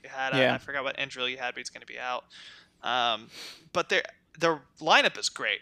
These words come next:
Speaker 1: I still think the lineup is one of the better in the American League from top to bottom,
Speaker 2: Yeah.
Speaker 1: especially I think somebody who's super over, underrated is Tommy La Stella over at second. Um, but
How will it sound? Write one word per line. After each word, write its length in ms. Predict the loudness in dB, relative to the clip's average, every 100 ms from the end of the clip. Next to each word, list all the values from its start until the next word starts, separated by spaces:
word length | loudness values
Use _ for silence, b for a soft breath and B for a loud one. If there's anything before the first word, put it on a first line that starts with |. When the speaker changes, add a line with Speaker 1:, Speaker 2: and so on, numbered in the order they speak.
| 2
Speaker 1:
I 120 | 2
still 240 | 4 2
think 160 | 2 2
the 100 | 0
lineup 400 | 0 -2 -2 -6
is 220 | -8 -10 _ -6
one 200 | -2 -2
of 60 |
the 100 | -4 -2
better 420 | 0 2 0 -2 -6 _ _ -12 -6
in 140 | -4
the 80 | -4
American 500 | -2 -2 -2 -6 -12
League 320 | -6 -6 -6 _ _ _ _
from 160 | -14 -6
top 260 | 0 0 -2
to 80 | -2
bottom, 480 | 0 2 0 -4 _ -6
Speaker 2:
Yeah. 100 | -4
Speaker 1:
especially 720 | 0 4 4 2 -4 -4 -6 _ _
I 120 | -4 -4
think 220 | -4 -4
somebody 280 | -2 -2 -2
who's 80 |
super 260 | -2 -4 -6
over, 140 | -6 -6
underrated 400 | -10 -8 -10 -8
is 120 | -10
Tommy 260 | -8 -10 -10
La 80 | -6
Stella 500 | -4 -2 -2 -4 -6 -12
over 180 | -10
at 140 | -8 -6
second. 320 | -6 -6 -10 _ _ _ _ _ _ _ _ _
Um, 320 | -6 -6 -8 -12 B B B B B _
but 280 | 0 2 2